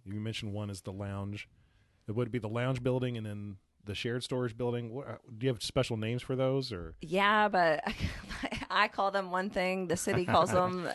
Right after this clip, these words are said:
Speaker 2: let, you know, I have one, two, three, and the city calls them A, B, C.
Speaker 1: Okay.
Speaker 2: C is one to them.
Speaker 1: Like a member, what would they refer
Speaker 2: Um,
Speaker 1: to it as,
Speaker 2: I
Speaker 1: or?
Speaker 2: call it the executive storage area, and then the
Speaker 1: Perfect.
Speaker 2: V I P store,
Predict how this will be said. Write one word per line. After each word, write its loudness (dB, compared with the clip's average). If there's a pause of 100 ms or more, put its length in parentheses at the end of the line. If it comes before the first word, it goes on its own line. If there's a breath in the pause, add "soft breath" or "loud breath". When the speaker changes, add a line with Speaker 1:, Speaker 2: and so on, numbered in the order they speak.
Speaker 2:
let, 4
you 2
know, 8
I 12
have 8
one, 4
two, 0
three, 2
and 2
the 0
city -2
calls 4
them 2
A, 4
B, -4
C. -6 (120)
Speaker 1:
Okay. 2
Speaker 2:
C -2
is -4
one 2
to -4
them. 0 (420)
Speaker 1:
Like 4
a 2
member, 2
what -2
would -4
they -2 (180)
refer 6
Speaker 2:
Um, -2
Speaker 1:
to -8
it -10
as, -10
Speaker 2:
I 10
Speaker 1:
or? 8
Speaker 2:
call 2
it 2
the 2
executive 0
storage 2
area, 4
and 2
then -2
the 4
Speaker 1:
Perfect. -12
Speaker 2:
V 2
I 2
P -8
store, -8